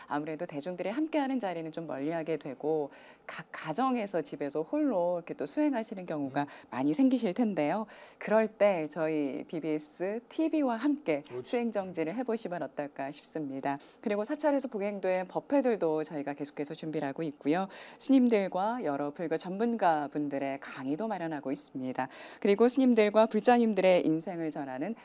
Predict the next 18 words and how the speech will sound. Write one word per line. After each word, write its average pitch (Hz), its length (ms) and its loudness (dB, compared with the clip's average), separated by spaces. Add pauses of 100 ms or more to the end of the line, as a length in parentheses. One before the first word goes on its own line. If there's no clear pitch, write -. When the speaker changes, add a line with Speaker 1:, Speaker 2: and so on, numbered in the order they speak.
(120)
Speaker 1:
다양한 240 480 -2
프로그램들 139 600 -2
저희 151 220 -4
비비에스 165 400 -6
티비에서 175 640 -2
준비하고 143 540 -6
있는데요. 143 520 -4 (240)
저희 190 440 -2
비비에스 165 420 -4
불교 185 260 -2
방송과 151 480 -6
함께 180 640 0 (320)
행복한 202 720 2 (180)
수행 311 400 4
정진 151 440 -2 (220)
이뤄 156 240 -2
나가시기 139 540 -8
바랍니다. 127 640 -8